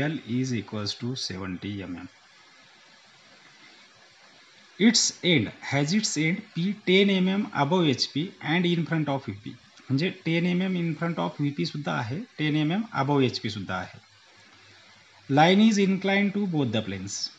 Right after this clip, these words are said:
It is inclined at thirty degrees to एचपी. एचपी सोबत किती इन्क्लिनेशन दिलेलं आहे याचं वालं? थर्टी degrees. And front view of the line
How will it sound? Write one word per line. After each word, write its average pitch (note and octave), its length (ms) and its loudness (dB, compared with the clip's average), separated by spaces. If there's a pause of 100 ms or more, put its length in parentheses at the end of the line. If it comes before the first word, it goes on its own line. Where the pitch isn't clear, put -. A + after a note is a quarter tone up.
(280)
It G3 140 2
is F#3 180 0
inclined E3 480 0
at - 300 -2
thirty C3+ 360 -2
degrees B2+ 360 -2
to F#3+ 120 -2 (480)
एचपी. - 400 -8 (240)
एचपी B2+ 280 -4
सोबत D3 360 -4
किती D3+ 260 -2 (260)
इन्क्लिनेशन D3 600 -2
दिलेलं D3 280 -2
आहे D3 100 0
याचं D3 180 -4
वालं? E3 240 -2 (580)
थर्टी A2 360 -2
degrees. C#3 300 -2 (1400)
And F#3+ 120 6
front F3+ 500 2
view B3 200 8 (300)
of D#3 160 0
the G3 160 2
line E3 260 2